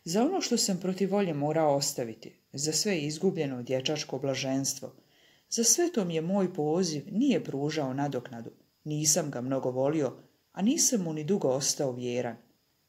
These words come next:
On za mene nije bio ništa drugo do put u svijet gdje ću, bez sumnje, negdje moći da nađem nova zadovoljstva. Kakva li bi ona mogla biti?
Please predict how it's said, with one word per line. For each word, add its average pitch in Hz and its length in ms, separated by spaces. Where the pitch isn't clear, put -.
On 160 240
za 147 160
mene 151 260
nije 156 180
bio 156 220
ništa 175 420
drugo 147 320
do 135 180
put 165 320
u 135 40
svijet 160 460
gdje 135 180
ću, 131 340
bez 160 180
sumnje, 180 520
negdje 208 280
moći 175 320
da 143 100
nađem 147 440
nova 143 260
zadovoljstva. 120 760
Kakva 311 360
li 143 240
bi 139 220
ona 156 460
mogla 139 300
biti? 120 360